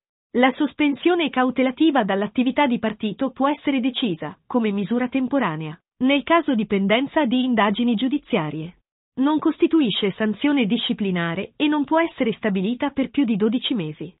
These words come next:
prorogabile per eguale periodo, anche più volte, in caso di necessità.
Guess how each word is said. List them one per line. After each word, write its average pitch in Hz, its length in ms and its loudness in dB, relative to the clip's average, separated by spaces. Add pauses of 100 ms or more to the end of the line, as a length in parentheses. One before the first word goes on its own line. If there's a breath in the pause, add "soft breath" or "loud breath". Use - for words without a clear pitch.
(120)
prorogabile 254 840 4
per 196 160 -2
eguale 226 320 2
periodo, 175 680 -4
anche 262 360 0
più 269 160 0
volte, 170 540 -4
in 302 200 -2
caso 233 340 0
di 220 120 -2
necessità. 247 640 -4